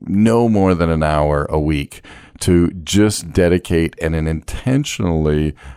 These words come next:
uh, focus in on, um, making your money behave, about finding out where is the money that's coming in going to go,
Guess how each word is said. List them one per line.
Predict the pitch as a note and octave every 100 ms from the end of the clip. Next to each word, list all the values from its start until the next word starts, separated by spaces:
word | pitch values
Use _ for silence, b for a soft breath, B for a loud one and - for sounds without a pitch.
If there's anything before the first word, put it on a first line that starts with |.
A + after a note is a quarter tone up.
| B
uh, | D2 D2+
focus | D2 - - F2+ F2 F#2+ F#2 -
in | D2+ C#2+ C#2 C#2 -
on, | D2 C#2 C#2+ C#2+ - B B B _ -
um, | D2 C#2 C#2 - -
making | E2+ F#2 A2+
your | A2
money | D2+ D2+
behave, | E2 F2+ D#2 B2+ - - -
about | D2+ D#2+ D#2 D#2+ - B B
finding | - - E2 F#2+ G2 E2+
out | D2 -
where | D2+ D#2 E2+ G2+
is | G2+ -
the | G2+
money | F#2+ F#2+ F2+ E2+ -
that's | E2+ -
coming | - E2+ E2+ E2
in | E2 D2+ C#2 C#2+ - b b D#2
going | D#2+ D2+ D#2 D2
to | -
go, | D2 C#2+ C2+ C#2 -